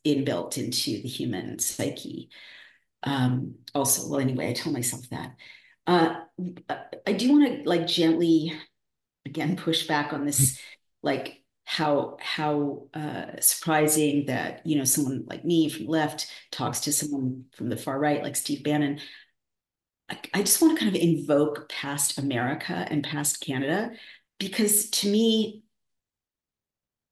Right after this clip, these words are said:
something really bad has happened that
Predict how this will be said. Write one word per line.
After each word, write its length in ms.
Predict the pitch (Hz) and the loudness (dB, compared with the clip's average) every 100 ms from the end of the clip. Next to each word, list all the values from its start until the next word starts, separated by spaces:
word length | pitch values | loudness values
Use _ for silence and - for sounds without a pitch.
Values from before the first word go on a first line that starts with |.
| _ - | _ 0
something 720 | - 202 208 170 165 185 254 | 4 4 4 4 4 0 0
really 440 | 269 262 214 190 170 | 2 4 4 2 2
bad 300 | 202 233 214 | 2 2 2
has 240 | 180 - | 2 0
happened 480 | 160 156 151 147 - | -2 -2 -2 -4 -2
that 380 | 165 156 156 | 0 2 0